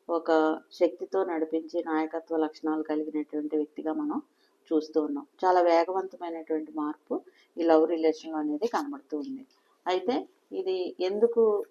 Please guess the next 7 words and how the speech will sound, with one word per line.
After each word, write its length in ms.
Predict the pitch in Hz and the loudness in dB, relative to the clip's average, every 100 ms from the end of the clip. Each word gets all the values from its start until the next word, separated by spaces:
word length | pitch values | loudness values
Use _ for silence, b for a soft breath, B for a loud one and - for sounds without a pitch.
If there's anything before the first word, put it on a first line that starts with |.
| _ - | _ -2
ఇలాగా 480 | 170 175 170 170 165 - | 0 2 0 -2 -4 -6
ఈ 100 | 180 | -6
మార్పు 420 | 175 165 165 - | -2 -2 -2 -2
రా-, 400 | 175 147 147 156 - | 0 0 0 -4 -2
రా-, 500 | 135 139 165 160 151 - - | 2 2 2 0 -4 -8 2
రానే 440 | 160 165 185 185 | 4 6 4 -2
ఉంది, 300 | 156 156 151 | -4 -2 -2